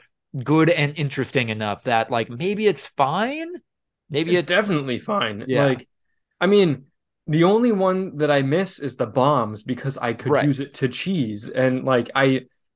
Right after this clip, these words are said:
Speaker 2: it's better, it's more fun to not cheese. I mean,
Speaker 1: Mm-hmm.
Speaker 2: the, the frozen pillar one was dumb.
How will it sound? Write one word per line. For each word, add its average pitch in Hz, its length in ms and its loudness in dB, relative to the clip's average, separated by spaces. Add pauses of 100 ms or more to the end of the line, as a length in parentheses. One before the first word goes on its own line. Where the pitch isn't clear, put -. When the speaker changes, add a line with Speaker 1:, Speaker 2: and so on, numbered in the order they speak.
(120)
Speaker 2:
it's 160 180 0
better, 143 540 2
it's 170 300 0
more 175 200 2
fun 143 380 0
to 120 100 -10
not 120 320 -2
cheese. 107 500 -8
I - 60 -2
mean, 170 180 2
Speaker 1:
Mm-hmm. 135 240 -2
Speaker 2:
the, 139 340 4 (480)
the 143 120 2
frozen 151 680 2
pillar 139 360 2
one 117 460 -6 (920)
was 123 220 2
dumb. 117 480 -2